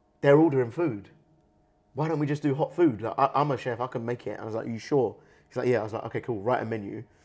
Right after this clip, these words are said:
and let me see it." He wrote a menu. I was like, "No, no, no, this menu is too elaborate." You know, 'cause he, he's a chef, so he wants to show off his skills, you know what I mean? So he's talking about all of these things. I'm like, "No, no, no, no, no, no, no, no. We need to strip this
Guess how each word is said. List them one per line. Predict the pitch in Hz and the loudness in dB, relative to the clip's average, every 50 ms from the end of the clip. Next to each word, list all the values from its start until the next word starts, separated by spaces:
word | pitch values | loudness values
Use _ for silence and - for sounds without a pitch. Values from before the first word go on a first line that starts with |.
| _ _ _ _ _ _ _ _ - | _ _ _ _ _ _ _ _ -8
and | 107 | -8
let | 113 - | -6 -6
me | 104 104 | -8 -8
see | - 120 104 104 | -8 -6 -4 -4
it." | 117 - - _ _ _ _ _ _ - | -6 -8 -10 _ _ _ _ _ _ -8
He | 135 147 | -2 6
wrote | 147 170 160 143 | 8 8 8 8
a | |
menu. | 127 135 131 117 110 107 107 110 - - | 8 4 2 2 0 -4 -4 -4 -4 -6
I | 117 | -4
was | 113 113 | -2 -2
like, | 113 - - | -2 -2 -4
"No, | 113 104 95 92 | -8 -8 -8 -8
no, | 87 | -12
no, | 90 90 - - 107 | -14 -14 -14 -6 -4
this | 131 139 | -2 -2
menu | 139 143 127 120 117 | 0 -2 -2 -2 -4
is | 101 | -8
too | - - - 131 | -8 -6 -4 -2
elaborate." | 113 113 117 104 - - - - - - - - - - | 0 0 -2 -2 -2 -4 -6 -8 -12 -18 -20 -20 -10 -2
You | 151 | 2
know, | 147 143 135 | 4 4 4
'cause | - 185 175 180 | 4 4 2 2
he, | 180 - | 2 0
he's | - - 196 247 233 202 | -6 -10 -6 0 6 6
a | 208 | 6
chef, | 202 - 233 180 - | 8 10 8 8 8
so | - 170 | 6 4
he | 185 | 4
wants | 220 202 165 | 4 4 2
to | 180 156 | 0 4
show | - 220 208 185 | 4 6 6 6
off | 151 170 | 6 4
his | 180 147 | 0 -2
skills, | - - - 254 226 190 160 175 | 0 6 10 10 10 10 10 8
you | 208 | 4
know | 226 | 4
what | 240 247 | 4 2
I | 269 | 2
mean? | - - | 0 2
So | - 214 196 190 - - - - - - - - | 6 6 6 6 6 0 -12 -18 -18 -16 0 4
he's | 381 330 254 - | 4 6 6 4
talking | 294 294 277 254 | 2 2 4 8
about | 240 240 233 - - | 10 12 10 12 12
all | 349 480 453 370 302 294 | 12 12 12 12 12 10
of | 285 285 | 8 6
these | 285 269 254 | 6 4 2
things. | - 302 262 240 208 | 2 0 2 6 6
I'm | 214 214 | 10 12
like, | 202 190 185 | 10 10 10
"No, | 196 208 220 220 233 233 | 4 0 4 6 6 8
no, | 226 226 | 8 8
no, | 220 220 214 | 8 8 8
no, | |
no, | 208 202 202 196 196 190 185 | 8 8 8 10 8 8 8
no, | 185 185 180 180 | 8 6 6 6
no, | 180 175 170 | 6 6 6
no. | 165 165 | 8 8
We | 175 202 208 | 8 8 8
need | 196 185 147 | 6 4 4
to | 156 165 | 2 2
strip | 151 - - - 180 - - | 2 0 0 0 0 2 4
this | 151 151 139 - | 2 0 0 -2